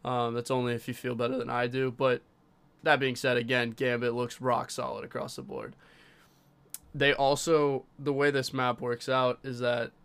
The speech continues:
the, the, these numbers might be inflated based on the competition that Gambit plays. But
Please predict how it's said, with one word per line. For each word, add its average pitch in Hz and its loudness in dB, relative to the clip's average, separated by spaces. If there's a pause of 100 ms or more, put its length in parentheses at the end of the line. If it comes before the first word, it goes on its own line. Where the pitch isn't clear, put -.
(320)
the, 170 0
the, 156 0
these 139 0
numbers 131 0
might 123 0
be 120 -4
inflated 120 0
based 117 -2
on 120 -6
the 117 -6
competition 127 -6
that 120 -4
Gambit 123 -4
plays. 127 -2 (1600)
But 135 4